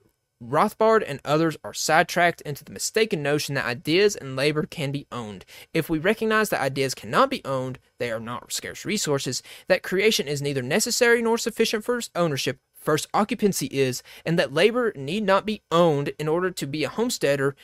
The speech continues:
then the trouble caused by these confused notions disappear.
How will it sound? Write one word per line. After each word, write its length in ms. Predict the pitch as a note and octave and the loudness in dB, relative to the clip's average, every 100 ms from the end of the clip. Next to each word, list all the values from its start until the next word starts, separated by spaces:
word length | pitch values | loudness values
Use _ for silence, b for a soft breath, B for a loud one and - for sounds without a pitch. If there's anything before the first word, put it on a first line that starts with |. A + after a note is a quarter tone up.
| B B | B B
then 200 | D#3 D#3+ | -4 -2
the 80 | C#3 | -2
trouble 420 | - G3 A3 A#3+ | -2 0 4 2
caused 340 | A3+ F3 F3+ | 2 2 2
by 140 | E3 C3+ | 2 -2
these 300 | D3+ F#3+ - | -2 -4 -4
confused 480 | D3 - F#3+ F3+ - | -6 -6 -4 -6 -4
notions 500 | C3+ C#3 - C#3 - | -2 -2 -2 -6 -6
disappear. 680 | C3+ A#2+ - - C#3 - | -8 -8 -8 -4 -4 -6